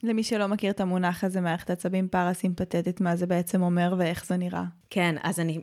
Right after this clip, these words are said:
Speaker 2: אם אני זוכרת נכון, אני חושבת שהסימפתטי זה גם בא מלטינית, והכוונה כזה עם הרגש, כאילו משהו שהוא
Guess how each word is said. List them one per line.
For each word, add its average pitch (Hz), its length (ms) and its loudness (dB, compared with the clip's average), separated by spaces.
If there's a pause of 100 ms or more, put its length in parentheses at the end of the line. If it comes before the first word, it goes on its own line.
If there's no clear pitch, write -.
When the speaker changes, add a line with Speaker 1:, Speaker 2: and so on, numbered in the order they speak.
(140)
Speaker 2:
אם 262 180 -2
אני 269 200 2 (420)
זוכרת 220 460 0
נכון, 196 440 -2
אני 269 80 0
חושבת 202 220 -4
שהסימפתטי 190 840 0
זה 165 280 2 (180)
גם 156 480 0
בא 165 140 2
מלטינית, 196 640 0
והכוונה 156 500 -2
כזה 165 300 -2
עם 196 200 4
הרגש, 175 760 -2 (480)
כאילו 185 200 2
משהו 180 300 2
שהוא 170 220 0